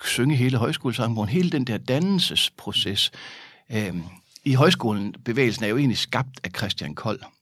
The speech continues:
Øh, mange tilskriver højskolen Grundtvig, men i virkeligheden er det på mange måder Christian Kold. Han havde et motto.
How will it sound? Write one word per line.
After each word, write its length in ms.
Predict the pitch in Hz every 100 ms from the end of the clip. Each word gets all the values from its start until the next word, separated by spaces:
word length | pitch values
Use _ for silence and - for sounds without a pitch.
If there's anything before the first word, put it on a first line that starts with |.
| _ _ _ _ _ _ - 117
Øh, 280 | 101 92
mange 280 | 90 110 131
tilskriver 600 | 127 113 113 - 107 87
højskolen 500 | 87 104 - 98 87
Grundtvig, 380 | 90 113 127 85
men 140 | 78
i 40 | 80
virkeligheden 300 | 196 202 101
er 80 | 107
det 100 | 107
på 100 | 101
mange 200 | 90 104
måder 140 | 95
Christian 300 | 90 92 65
Kold. 220 | - -
Han 140 | 196 214
havde 120 | 202
et 60 | 156
motto. 300 | 160 -